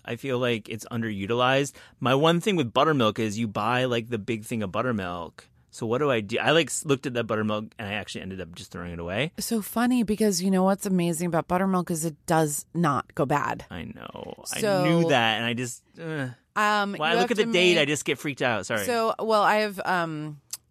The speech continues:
Speaker 2: I have a child who really enjoys pancakes.
Speaker 1: Oh, yeah.
Speaker 2: So there's a butter, there's, like, buttermilk will come up a lot for us that way. But buttermilk also is great to thin out anytime you're, like, wanna thin out yogurt. Like, we all buy Greek yogurt now.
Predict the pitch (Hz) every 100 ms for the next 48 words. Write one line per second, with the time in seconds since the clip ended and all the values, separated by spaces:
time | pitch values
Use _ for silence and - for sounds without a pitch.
0 | _ 180 185 - 165 160 160 156 143 151
1 | 160 143 - 135 135 151 156 - - -
2 | - 185 151 147 147 147 156 151 147 139
3 | 135 143 131 90 143 151 147 151 135 175
4 | 165 160 147 147 - 143 135 147 143 123
5 | - - 156 147 143 135 139 180 196 190
6 | - - _ 202 196 - 196 208 214 202
7 | 196 190 - 180 185 185 160 - 165 160
8 | - - 170 - 156 147 147 - 151 160
9 | 160 160 160 151 143 123 120 156 143 -
10 | 147 139 135 139 - 151 139 151 180 -
11 | 147 151 160 143 139 131 151 135 143 131
12 | 135 160 180 175 175